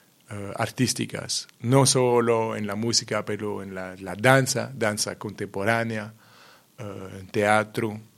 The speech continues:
y, eh, y, y la música. Y entre otros el jazz, hay una escena así muy diversa. Creo que hay varias escenas o varios estilos que predominen aquí,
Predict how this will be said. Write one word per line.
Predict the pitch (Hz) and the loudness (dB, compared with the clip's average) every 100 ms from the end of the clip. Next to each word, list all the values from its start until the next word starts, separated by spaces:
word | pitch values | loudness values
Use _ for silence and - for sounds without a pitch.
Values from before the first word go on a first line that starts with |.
| - _ | -20 _
y, | 135 113 117 | -8 -2 2
eh, | 113 110 110 - | 2 0 -2 -2
y, | 131 117 123 | 0 0 0
y | 123 | 0
la | 123 | 2
música. | 127 135 147 117 104 | 2 2 4 4 2
Y | 110 | 4
entre | 139 147 160 | 4 6 4
otros | 160 160 147 | 4 2 2
el | 143 | 2
jazz, | 127 120 131 117 | 6 8 8 6
hay | 117 | 2
una | 120 113 | 2 2
escena | 110 131 131 120 | 2 2 2 2
así | - 123 | 0 2
muy | 135 139 | 0 2
diversa. | 131 123 117 - 113 - - - - | 2 2 2 0 -4 -8 -20 -20 -6
Creo | - 151 | 4 4
que | 147 135 123 - - _ - | 6 6 4 0 -20 _ 0
hay | 131 | 10
varias | 156 165 135 - | 12 12 12 6
escenas | - 143 131 120 - | 6 6 8 6 4
o | |
varios | 113 147 156 - | 8 10 10 6
estilos | 120 - 156 131 123 | 2 4 6 8 6
que | - - | 2 0
predominen | 120 123 120 131 147 135 117 110 | 2 4 6 6 6 4 0 -2
aquí, | 101 - 131 | -4 -6 -6